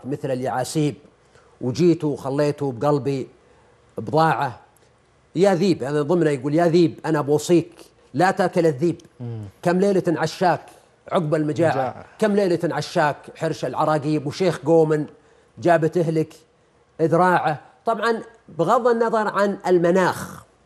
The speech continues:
Speaker 2: مم.
Speaker 1: الذي قال
Speaker 2: أو
Speaker 1: أقيلت في
Speaker 2: ملابسات
Speaker 1: هذه
Speaker 2: ال-،
Speaker 1: القصيدة،
Speaker 2: ملابسات
Speaker 1: يعني، كان
Speaker 2: القصيدة.
Speaker 1: هناك حالة التباس، وكان هناك حالة صراع قبلي،
Speaker 2: مم.
Speaker 1: ونوع من عدم الانضباط ال-،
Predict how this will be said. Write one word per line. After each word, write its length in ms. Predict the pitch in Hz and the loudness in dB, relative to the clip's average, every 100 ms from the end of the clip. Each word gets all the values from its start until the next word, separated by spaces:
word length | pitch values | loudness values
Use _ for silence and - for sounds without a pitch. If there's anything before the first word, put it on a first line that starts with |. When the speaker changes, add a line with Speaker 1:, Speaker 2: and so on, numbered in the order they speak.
| _ - | _ -14
Speaker 2:
مم. 120 | 123 | -6
Speaker 1:
الذي 260 | 139 151 147 | -2 0 0
قال 260 | - 143 | 0 -2
Speaker 2:
أو 80 | 143 | 0
Speaker 1:
أقيلت 140 | 165 175 | 2 4
في 40 | |
Speaker 2:
ملابسات 420 | 180 165 202 165 156 | 4 4 2 2 2
Speaker 1:
هذه 40 | |
Speaker 2:
ال-، 40 | 139 | -2
Speaker 1:
القصيدة، 380 | 156 240 202 139 | 0 2 2 0
Speaker 2:
ملابسات 340 | 139 - 139 | -6 -6 -4
Speaker 1:
يعني، 180 | 151 156 | -2 -2
كان 140 | 175 | 0
Speaker 2:
القصيدة. 200 | 170 175 | 2 2
Speaker 1:
هناك 80 | 165 | 0
حالة 300 | - 180 160 160 | -2 -2 -2 -2
التباس، 680 | 143 151 180 156 - - - _ _ | -2 0 0 0 -6 -18 -20 _ _
وكان 360 | 117 131 160 151 | -8 -4 -2 0
هناك 600 | 160 151 - 147 143 123 - - | 2 0 0 0 0 -4 -8 -6
حالة 480 | 160 156 143 - 135 | -2 0 -2 -4 -6
صراع 360 | - 147 120 | -2 -2 -2
قبلي، 520 | 117 160 156 170 190 185 - - | -2 -2 2 2 0 -2 -18 -18
Speaker 2:
مم. 60 | 113 104 | -12 -4
Speaker 1:
ونوع 600 | 135 135 123 143 170 135 | 0 0 0 2 2 2
من 220 | 160 147 | 0 0
عدم 340 | 123 160 160 | 0 0 0
الانضباط 640 | 147 131 143 156 165 147 147 | 0 -2 -2 0 2 0 -2
ال-، 300 | 139 139 | -6 -6